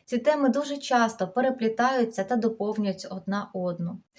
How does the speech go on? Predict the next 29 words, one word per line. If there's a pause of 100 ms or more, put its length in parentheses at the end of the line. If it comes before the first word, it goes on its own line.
(240)
Не
знаєте
знак
свого
асценденту?
Нічого
страшного,
пишіть
мені
в
коментарях (320)
під
цим (140)
відео (200)
вашу
дату,
час
та
місце
народження.
Допоможу
вам
розібратися (200)
із
знаком
асцендента
та
сіткою
домів.